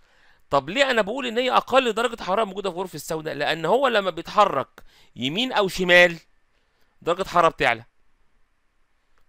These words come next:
فبالتالي يمين او شمال او ورا وقدام، يعني ايا كان درجه حراره بتعلى، فبالتالي هي النقطه دي اقل واحده. طب اجيبها ازاي؟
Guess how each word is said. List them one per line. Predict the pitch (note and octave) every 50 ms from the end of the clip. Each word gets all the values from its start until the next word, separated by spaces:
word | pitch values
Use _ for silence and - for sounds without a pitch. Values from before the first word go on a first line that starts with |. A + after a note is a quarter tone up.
| _
فبالتالي | - - C3 C3+ C#3+ C3 - - G#3 A3 A3+ A#3+ B3 A#3 G#3 _ _ _ _ _ _ _ _ _ _ _ _ -
يمين | A2+ C3+ D#3+ E3+ D#3+
او | D3 C3
شمال | - D3+ E3+ F3 F3+
او | D3 C3
ورا | D3 E3 E3
وقدام، | D3+ B2+ B2 A#2 A2 D3 D#3+ D#3+
يعني | C#3+ A#2 A#2 A#2
ايا | C3+ C#3+ C3+
كان | B2 - - C3 E3+ C4+ E4 _ _ _ _
درجه | - D3 F#3 F#3 F3+ -
حراره | - E3 F#3
بتعلى، | - - G#3+ F#3 D#3+ D3+
فبالتالي | - D3 C3+ - G3 F3+ F#3+
هي | G3 F#3
النقطه | F#3 G3+ G3+ -
دي | F3+ F3 F3+ F3
اقل | E3+ F3+ F3 D#3+
واحده. | D3+ C3+ - - - - - - _ _ _ _ _ _ - - _ _ _ _ _ _ _ _ _ _ _ _ _ _ _ _ _ _ _ _ _ _ _ _ _ _ _ _ _ _ _ _ _ _ _ _ _ _ _ _ _ _
طب | - A2 A2 A2+
اجيبها | B2 C#3+ D#3+ D3 B2+ F#2+ F#2
ازاي؟ | F#2 F2+ F#2 F#2 F#2 F#2 F2+